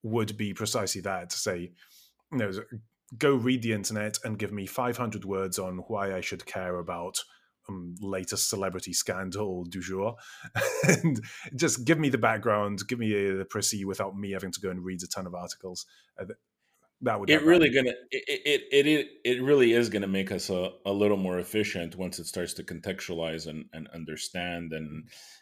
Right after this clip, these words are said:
Speaker 2: and, and build that, that feedback loop. To your, to your point about, you know, what it's not gonna do,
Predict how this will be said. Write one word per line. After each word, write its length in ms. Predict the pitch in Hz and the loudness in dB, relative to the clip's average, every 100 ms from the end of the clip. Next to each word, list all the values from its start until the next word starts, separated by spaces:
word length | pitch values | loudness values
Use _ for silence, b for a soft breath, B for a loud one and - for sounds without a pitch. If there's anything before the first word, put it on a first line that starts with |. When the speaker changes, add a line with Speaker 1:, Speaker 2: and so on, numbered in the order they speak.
| B | B
Speaker 2:
and, 400 | 85 - 90 87 - | -8 -6 -4 -4 -6
and 200 | 90 92 | -4 0
build 200 | 101 90 | 0 0
that, 160 | 87 - _ 85 | -2 -6 _ -10
that 200 | 82 - | -10 -10
feedback 640 | - 107 90 78 78 - | -6 -4 -2 -2 -4 -6
loop. 180 | 78 78 B B B - _ | -12 -12 B B B -20 _
To 100 | - | -4
your, 420 | 127 113 110 95 - | 2 4 4 0 -2
to 120 | 113 | -2
your 100 | 101 | -2
point 320 | 123 120 117 | 0 2 2
about, 580 | 92 98 98 95 92 - - - | 4 6 6 6 2 -4 -12 -6
you 120 | 95 | -2
know, 320 | 92 90 85 - - B B B | 0 -2 -4 -10 -18 B B B
what 200 | 98 95 | -2 0
it's 180 | 92 104 | 0 0
not 180 | 113 | 0
gonna 180 | 101 87 | 0 -2
do, 260 | 85 85 | -2 -2